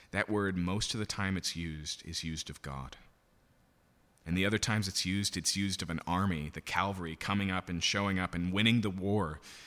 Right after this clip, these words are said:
It's not a low and diminutive term. And we have to con-,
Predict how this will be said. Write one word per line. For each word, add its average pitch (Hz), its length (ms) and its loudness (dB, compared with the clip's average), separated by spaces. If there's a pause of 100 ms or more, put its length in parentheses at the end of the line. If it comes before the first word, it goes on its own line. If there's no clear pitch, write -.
(120)
It's - 220 -2
not 104 200 4
a 104 60 2
low 85 460 0 (160)
and 85 160 2
diminutive 80 580 0
term. 71 380 -6 (3000)
And 87 80 -4
we 87 80 0
have 107 140 0
to 95 80 -6
con-, 95 240 0